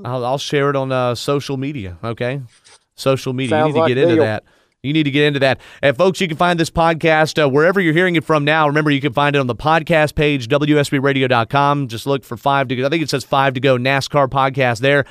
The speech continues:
Speaker 1: Go, uh, go P R N dot com should have a link up as well. And we, and when I share it on my social media channels.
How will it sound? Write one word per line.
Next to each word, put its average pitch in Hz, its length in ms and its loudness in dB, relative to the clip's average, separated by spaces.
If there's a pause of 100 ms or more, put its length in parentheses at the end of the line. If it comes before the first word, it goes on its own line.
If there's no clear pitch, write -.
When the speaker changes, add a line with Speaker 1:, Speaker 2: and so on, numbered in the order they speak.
(300)
Speaker 1:
Go, 147 200 2
uh, 143 140 2
go 156 220 2
P 165 180 0
R 143 160 2
N 156 80 0
dot 151 240 2
com 147 220 0
should 139 160 -2
have 135 100 2
a 127 60 -4
link 139 240 -2
up 135 180 2
as 117 140 -6
well. 143 340 2 (180)
And 127 120 -2
we, 139 200 -2
and 127 120 -6
when 127 100 -6
I 131 80 -2
share 135 240 0
it 123 60 2
on 120 80 -2
my 123 100 0
social 127 380 -4
media 123 200 -2
channels. 127 380 -2